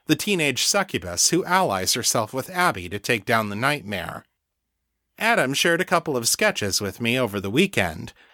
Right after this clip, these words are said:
and I like the direction we've settled on for this piece. It should be available on the Patreon feed by the time you hear this.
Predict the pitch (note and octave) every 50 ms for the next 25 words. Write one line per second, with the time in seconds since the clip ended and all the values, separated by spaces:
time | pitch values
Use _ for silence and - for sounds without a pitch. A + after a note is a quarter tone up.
0 | _ - G#3+ A3+ A#3+ A#3+ C4+ C#4+ C#4 - - D3+ C3 C#3 C#3+ D#3+ D#3 - - -
1 | C3+ A2+ G#2+ G#2+ A2 G#2+ - - - F#3+ F3+ D3+ G#2+ F2+ F#2+ F2+ F2 F2 F2 -
2 | - F#2+ F#2 G2+ G2+ - - - C3 A2 F#2+ F#2+ - - - - - _ _ _
3 | _ _ _ _ _ _ _ _ - F#3+ - - D4 B3 A3+ F3+ C#3+ B2 A#2 E3+
4 | F#3 E3 C3 A#2 A#2 A2+ G#2+ G#2 G2+ G2 - G#3 G3+ - - - G2 F2+ E2 E2+
5 | E2+ E2 - G#2+ F#2 F2 E2+ F#2 G#2+ A#2 G#2 G2 B2+ - - C#3 B2 G#2+ F#2+ F#2+
6 | F#2 - - D#3 E3+ A#2+ E2 F2 E2+ - - - - - -